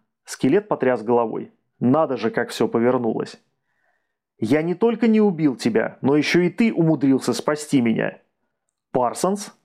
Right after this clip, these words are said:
Джеллу отбросил в сторону меч и подошел к своему помощнику, пытаясь что-то рассмотреть в его по-прежнему светящихся красным пустых глазницах.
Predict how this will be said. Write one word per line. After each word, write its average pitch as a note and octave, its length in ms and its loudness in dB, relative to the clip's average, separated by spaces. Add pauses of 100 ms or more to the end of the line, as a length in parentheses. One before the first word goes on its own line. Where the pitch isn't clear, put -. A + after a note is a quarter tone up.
(960)
Джеллу C#3+ 500 0
отбросил E3 480 0
в - 40 -4
сторону E3 340 0
меч G#3+ 320 -2
и - 60 2
подошел E3 480 0
к A3 60 -14
своему E3 320 2
помощнику, D3 640 -2
пытаясь F#3+ 400 -2
что-то - 340 -2
рассмотреть D3 540 0
в - 40 -14
его C#3+ 160 6
по-прежнему D#3+ 600 0
светящихся B2 640 -2
красным G3 460 -2
пустых C#3+ 460 0
глазницах. A#2 680 -2